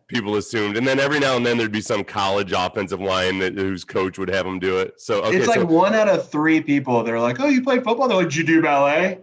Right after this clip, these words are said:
Speaker 2: Like,
Speaker 1: Yeah.
Speaker 2: always. That's, like, one of, and then the other one is like,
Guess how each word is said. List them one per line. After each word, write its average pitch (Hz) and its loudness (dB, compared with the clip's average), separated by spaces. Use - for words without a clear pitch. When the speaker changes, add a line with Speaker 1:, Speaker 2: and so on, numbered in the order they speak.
Speaker 2:
Like, 131 2
Speaker 1:
Yeah. 117 0
Speaker 2:
always. 127 2
That's, 120 -4
like, 127 0
one 127 0
of, 127 -2
and 143 -2
then 143 0
the 143 2
other 165 2
one 165 4
is 139 -2
like, 131 2